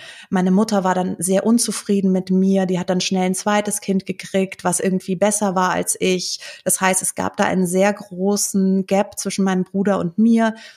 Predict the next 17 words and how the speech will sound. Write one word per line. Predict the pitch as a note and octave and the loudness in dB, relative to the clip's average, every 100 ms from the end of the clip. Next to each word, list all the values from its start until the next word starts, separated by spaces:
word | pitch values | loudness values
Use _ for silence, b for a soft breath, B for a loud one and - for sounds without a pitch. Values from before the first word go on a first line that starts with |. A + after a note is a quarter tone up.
| B _ - | B _ -6
Es | F3+ - | -4 -2
gab, | F#3 F#3 - - | -2 -2 -4 -4
ähm, | F3+ F3+ F#3 - | -2 -2 -4 0
immer | G#3+ A#3 G3+ | 4 4 2
wieder | G3+ F#3+ | 0 0
diese | E3+ F3+ | -2 -2
Unzufriedenheit | G#3+ A3+ A3 - - G3+ G3+ F#3+ F#3+ | 2 2 0 -4 -4 -2 0 -2 -4
von | - G3 | -2 0
meiner | G3 F#3+ F#3 | 2 0 2
Mutter | F#3+ G3+ G3 | 0 0 0
mit | F#3+ F#3+ | 0 0
mir. | F#3+ F#3+ F#3+ F#3 F#3+ | 0 2 2 0 -2
Ich | - | -4
war | F#3 | 0
nie | F3+ A3 | 2 4
gut | A3 G#3 G#3+ - | 2 0 -2 -2
genug. | F#3+ F#3+ F#3 F#3 | -2 0 -2 -4